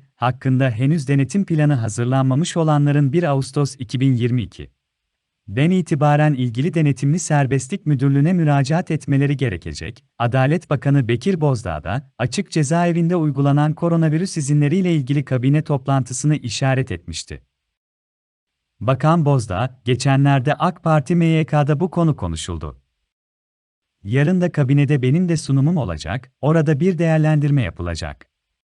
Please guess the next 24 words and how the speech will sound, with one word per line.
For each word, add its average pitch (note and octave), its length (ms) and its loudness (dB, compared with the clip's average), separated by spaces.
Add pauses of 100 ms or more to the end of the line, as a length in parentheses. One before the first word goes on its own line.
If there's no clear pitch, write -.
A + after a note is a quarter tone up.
(960)
O D#3 160 2
değerlendirmeden D3 880 2
sonra A2+ 560 -4
bu E3 160 -2
konuda D#3+ 380 0
karar D3 320 0
çıkarsa D3+ 520 -2
kamuoyuyla E3+ 540 0
paylaşılacak." E2+ 840 -6 (1300)
Bugüne E3 420 2
kadar C#3 400 2
dört C#3+ 220 0
yüz C3 140 -4
on E3 120 0
üç F#3+ 220 -2
bin D#3+ 80 2
altı C#3 320 2
yüz C3+ 140 -2
elli C#3 220 2
iki D#3+ 200 -4
kişi D#3+ 320 -4
bundan D#3+ 300 2
istifade C3+ 560 -2
etti. D#2 360 -12